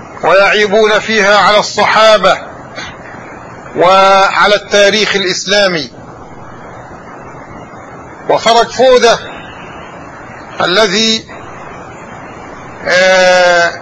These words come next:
طعن في الشريعة الإسلامية وانتقم الله منه وأسكنه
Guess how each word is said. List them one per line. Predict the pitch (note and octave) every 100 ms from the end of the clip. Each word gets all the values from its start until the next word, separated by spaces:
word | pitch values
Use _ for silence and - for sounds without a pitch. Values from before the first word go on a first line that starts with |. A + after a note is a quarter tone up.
| - - - - - - - - - - - -
طعن | A#3 A#3 A3+ G#3+ G3 E3+ -
في | -
الشريعة | E3 F#3 F#3 A#3 F#3
الإسلامية | G#3 F#3+ - G3+ G3+ A#3+ G#3 C3+ - - - - - - - - - - - - - - - -
وانتقم | E3 F3+ F#3 F#3 - E3+ E3 A3+ A3 G#3 G3 F#3+ F#3+
الله | F#3 F#3 G#3+ F3+ G3
منه | A3+ G#3+ - - - - - - - - - - - - - - - - - - - - - - E3+ F#3 F#3+ F#3+ F#3+ - - - - - - - - - - - - -
وأسكنه | F3 - - A#3+ A#3+ G3+ G#3+ A#3+ A#3